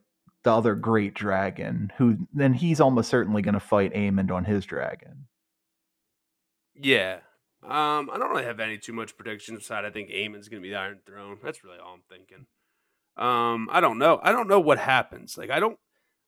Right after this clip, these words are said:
Speaker 2: I still don't know enough about the
Speaker 1: Yeah.
Speaker 2: world where it's like, "Oh, this is gonna happen, that's gonna happen."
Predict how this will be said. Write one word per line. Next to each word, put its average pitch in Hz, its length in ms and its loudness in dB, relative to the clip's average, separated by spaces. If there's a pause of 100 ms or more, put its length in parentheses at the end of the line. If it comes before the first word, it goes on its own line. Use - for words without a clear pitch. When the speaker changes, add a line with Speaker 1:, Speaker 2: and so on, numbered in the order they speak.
Speaker 2:
I 214 120 0
still 269 300 -6
don't 190 280 -2
know 135 220 6
enough 113 340 0
about 113 360 -4
the 110 80 -4
Speaker 1:
Yeah. 101 100 -8
Speaker 2:
world 113 560 -4
where 113 200 -4
it's 104 200 -10
like, 104 280 -8
"Oh, 151 120 2
this 180 160 -2
is - 80 -12
gonna 113 160 -4
happen, 104 300 -6
that's 139 240 0
gonna 101 180 -8
happen." 92 420 -12